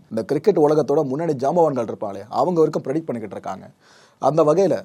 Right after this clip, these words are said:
நமக்கு சான்சஸ் அதிகமா இருக்க மாதிரி தான் இந்திய ரசிகர்களே நினைச்சுக்கிட்டு இருக்கோம். ஏன்னா, அதோட பெர்ஃபார்மன்ஸும் அந்த அளவு சூப்பர்பா இருந்துகிட்டு இருக்கு. மெல்பர்ன் to சிட்னி, சிட்னி to பெர்த், பெர்த் to அடிலைட், இப்படி தாங்க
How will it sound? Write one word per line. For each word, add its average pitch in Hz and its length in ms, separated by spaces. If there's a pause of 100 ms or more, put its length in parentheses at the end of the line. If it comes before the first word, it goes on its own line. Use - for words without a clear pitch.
(120)
நமக்கு 120 380
சான்சஸ் 185 360
அதிகமா 165 240
இருக்க 160 180
மாதிரி 156 220
தான் 123 300
இந்திய 160 300
ரசிகர்களே 175 680
நினைச்சுக்கிட்டு 143 140
இருக்கோம். 135 460
ஏன்னா, - 40
அதோட 175 320
பெர்ஃபார்மன்ஸும் 151 600
அந்த 143 180
அளவு 165 140
சூப்பர்பா 151 360
இருந்துகிட்டு 127 240
இருக்கு. 95 260 (880)
மெல்பர்ன் 190 380
to 175 100
சிட்னி, 160 520 (160)
சிட்னி 190 460
to 175 120 (160)
பெர்த், 196 280 (280)
பெர்த் 196 260
to 147 80
அடிலைட், 131 440 (420)
இப்படி 143 240
தாங்க 151 300